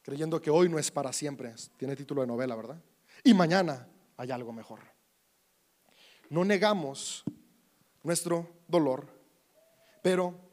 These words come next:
avanzamos con esperanza en medio del dolor. Hay una práctica, yo nunca la he hecho, a veces me da como curiosidad de hacerla, pero que se hace en, en muchos retiros de, de reprogramación de la mentalidad, pa-, para, para podernos dar cuenta cómo nuestra mente tiene capacidad de hacernos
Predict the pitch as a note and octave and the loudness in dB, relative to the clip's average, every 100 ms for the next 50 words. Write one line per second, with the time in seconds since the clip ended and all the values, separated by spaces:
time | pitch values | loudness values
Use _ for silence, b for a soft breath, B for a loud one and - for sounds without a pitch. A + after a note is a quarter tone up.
0 | _ _ _ - C#3+ C3+ C3 E3 E3 B2+ | _ _ _ -6 -6 -6 -6 -6 -6 -10
1 | A#2 - _ - C#3+ B2+ - C3+ C#3+ C3+ | -12 -12 _ -8 -8 -8 -8 -8 -10 -12
2 | A#2+ A2+ _ - B2 B2 C3+ A#2+ A2+ G#2 | -16 -20 _ -18 -14 -10 -10 -10 -12 -16
3 | b C3 B2 B2+ C#3 B2+ b b b - | b -10 -8 -8 -10 -12 b b b 0
4 | D4 F4+ D#4+ - - A3 A#3+ A3 E3+ C3+ | 4 6 4 0 -2 0 0 -6 -10 -12
5 | - - _ - A#3 E4 B3 D#3+ D#3+ F#3 | -14 -20 _ -4 -4 0 -2 -2 -6 -12
6 | - _ _ A3+ C4 B3 A3+ A#3 A3+ - | -18 _ _ -4 -2 2 0 0 -8 -8
7 | F3+ F3 D3 D#3 E3+ D#3 C#3+ D#3+ - b | -8 -6 -6 -6 -6 -6 -8 -10 -16 b
8 | b b b b - C4 C4+ B3 B3+ C4+ | b b b b 2 4 8 8 8 6
9 | C#4+ D#4 - - - _ A3 C4 A3+ B3 | 6 2 0 -16 -20 _ -2 2 2 2
10 | C#4+ C#4 - - F3+ G3 G#3+ A#3+ A3+ G3 | 0 0 -4 -14 -6 -4 0 2 2 2
11 | F3+ B B B - A3+ A#3 A#3 A#3+ A3 | -2 B B B 6 8 8 6 6 6
12 | A3 A3 - B3+ D4 C#4+ A#3 G#3 G3 F#3+ | 4 0 0 2 4 6 4 2 0 -2
13 | F3+ G#3 F#3+ G3 G#3+ G#3 A3 F#3+ B3+ C#4+ | 2 0 0 -2 -2 -2 -2 -2 0 0
14 | C4 C4 C4 C#4 C4 B3+ C4 A3+ A3+ G3 | 0 0 0 0 0 0 -2 0 0 2
15 | C4 B3 B3+ C4 A#3+ G#3+ G#3 A#3 B3+ A#3+ | 0 -2 -4 -2 0 -2 2 2 4 2
16 | B3+ B3+ B3 | 0 0 -4